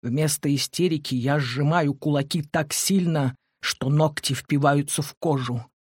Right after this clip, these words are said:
и закусываю подушку точно так же, как много лет назад,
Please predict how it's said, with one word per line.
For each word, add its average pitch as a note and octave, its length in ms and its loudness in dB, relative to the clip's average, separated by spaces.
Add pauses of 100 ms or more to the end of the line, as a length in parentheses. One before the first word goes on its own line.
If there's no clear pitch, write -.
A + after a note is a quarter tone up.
(140)
и G#3+ 100 4
закусываю C#3+ 760 0
подушку C3+ 800 -2 (340)
точно B2+ 480 -2 (100)
так D#3+ 220 2
же, C3+ 160 0
как C#3 240 -4
много D3+ 400 2
лет C3 280 -2
назад, C3+ 520 2